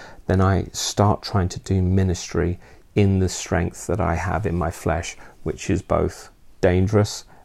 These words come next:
and also highly ineffectual and ineffective. And it's also incredibly draining trying to put up a mask. And so what I wanna say to you as you enter into this amazing Christmas period,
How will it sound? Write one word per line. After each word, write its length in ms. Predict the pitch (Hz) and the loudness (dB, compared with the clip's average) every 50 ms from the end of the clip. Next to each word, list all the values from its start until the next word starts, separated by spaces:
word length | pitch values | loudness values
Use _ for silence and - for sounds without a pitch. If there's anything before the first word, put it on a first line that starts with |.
| _ _ | _ _
and 160 | - 95 90 87 | -4 -2 0 2
also 500 | 87 87 - - - 78 78 80 82 - | 0 0 -2 -2 0 0 2 0 -2 -4
highly 720 | - - - - - 104 95 92 92 92 92 90 80 - - | -8 -14 -14 -4 -2 0 2 2 2 2 2 0 0 -2 -2
ineffectual 680 | - 85 85 85 - - - - - - - 87 87 87 | -4 -4 -4 -4 -4 -4 -6 -6 -6 -6 -2 0 0 0
and 120 | 82 82 | 0 0
ineffective. 680 | 82 87 87 - - - - - - - - - - - - - - - - - - _ _ - - - - - - - - - - - - - - - - - - - - - - - - - - - | -2 -4 -6 -6 -6 -6 -6 -6 -4 -4 -4 -4 -6 -8 -16 -20 -20 -20 -20 -20 -20 _ _ -20 -20 -20 -20 -20 -20 -18 -18 -18 -18 -18 -20 -20 -20 -20 -20 -20 -20 -20 -20 -20 -20 -20 -20 -8 -2 2
And 140 | 104 92 87 | 2 4 4
it's 200 | 76 - - 107 | 2 2 2 2
also 300 | 95 90 - - 78 78 | 2 2 0 -2 -2 -2
incredibly 920 | 78 98 - - - - - - 107 98 90 85 104 98 - - 80 - | -2 -4 -6 -10 -12 -12 -8 -2 2 2 2 2 2 0 -2 -2 -4 -4
draining 520 | - - - 73 73 67 62 78 87 - - - - _ _ - - _ - _ - - | -2 -2 -2 0 0 -2 -4 -6 -8 -10 -14 -20 -20 _ _ -20 -20 _ -20 _ -20 -16
trying 220 | - - - 85 78 | -6 -2 0 0 0
to 80 | 76 | 0
put 220 | - - - 92 85 | -2 -2 -2 0 0
up 160 | 80 - - | 0 -2 -2
a 20 | |
mask. 560 | 85 82 80 - - - - - - - - - - - - _ _ _ - - _ - - - - - - - - - - - - - - - - - - | -4 -2 -2 -2 -2 -4 -6 -10 -14 -18 -20 -20 -20 -20 -20 _ _ _ -20 -20 _ -20 -20 -20 -20 -20 -20 -20 -20 -16 -14 -14 -16 -16 -20 -20 -20 -6 0
And 140 | 107 104 - | 0 0 4
so 160 | - 110 98 | 4 4 6
what 200 | 101 107 101 95 | 6 6 4 4
I 60 | 104 | 4
wanna 480 | 104 104 101 101 98 92 90 85 87 92 | 4 4 4 2 2 0 0 -2 -2 -4
say 400 | - - - - - 98 98 98 | -6 -8 -4 -2 0 0 0 0
to 160 | 95 - - | -2 -4 -4
you 280 | 98 95 87 92 95 98 | -2 -2 -2 -2 -2 -4
as 180 | 87 - - | -6 -6 -4
you 260 | - 85 85 87 - - - | -2 0 0 0 0 -2 -2
enter 320 | - 104 110 110 - - 92 | 0 0 0 0 0 0 0
into 200 | 85 - - 87 | -2 0 2 0
this 180 | 85 - - | 0 0 0
amazing 560 | 101 92 92 95 95 98 101 101 101 95 90 | 0 0 2 2 2 2 2 2 2 0 0
Christmas 420 | 85 - - 113 - - - - - | 0 -2 -4 -6 -6 -6 -8 -8 -8
period, 520 | - - - 92 90 87 90 87 87 - | -6 -4 -2 0 0 0 0 0 -2 -4